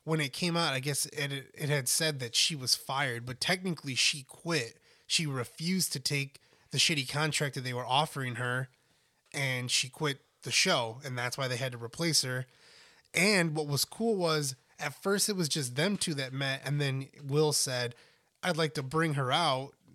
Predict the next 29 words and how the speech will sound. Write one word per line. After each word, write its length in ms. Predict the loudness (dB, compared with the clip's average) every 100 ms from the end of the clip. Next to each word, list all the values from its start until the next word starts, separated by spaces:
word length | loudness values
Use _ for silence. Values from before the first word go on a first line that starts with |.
| -6
to 100 | -2
join 420 | 2 2 4 2
us 240 | 0 -2
if 80 | -2
you 120 | -4
guys 120 | -4
are 60 | -2
cool 160 | 0 0
with 100 | 0
that." 140 | -2
And 100 | 0
everyone 320 | 0 2 0
was 100 | 0
like, 120 | -4 -4
"Yes." 580 | 0 0 0 0 0 -2 -14 -20 -4
And 120 | 2
then 280 | 4 4 2 -6 _ -2
the 160 | 0
new 400 | 2 4 4 4
Aunt 280 | 2 0 0
Vivian 420 | -2 -2 0 0
was 160 | 0 0
like, 300 | -2 -6 -8 _
"I've 240 | 4 4
never 300 | 4 2 2
even 360 | 0 -2 -4 0
met 220 | 2 2
her." 400 | 0 -6 -6 -10 _ _ _ _ _ _
So 560 | 0 2 4 2 0